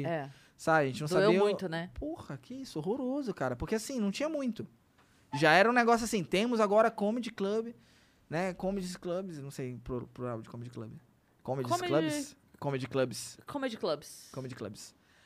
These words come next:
Speaker 2: Já temos, agora temos alguns aqui, que maneiro, a galera que vai só pra ver comédia. E aí começou a fechar, e fala, "Meu Deus, cara, que isso? O que que tá acontecendo?"
Speaker 1: É.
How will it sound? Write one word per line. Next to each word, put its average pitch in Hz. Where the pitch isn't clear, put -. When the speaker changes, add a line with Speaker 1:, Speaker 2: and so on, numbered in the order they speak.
Speaker 2:
Já 143
temos, 175
agora 156
temos 202
alguns 196
aqui, 196
que 196
maneiro, 196
a 196
galera 185
que 185
vai 185
só 190
pra 196
ver 202
comédia. 202
E 160
aí 165
começou 165
a 165
fechar, 165
e 180
fala, -
"Meu 208
Deus, 247
cara, -
que -
isso? 233
O -
que -
que 208
tá -
acontecendo?" 214
Speaker 1:
É. -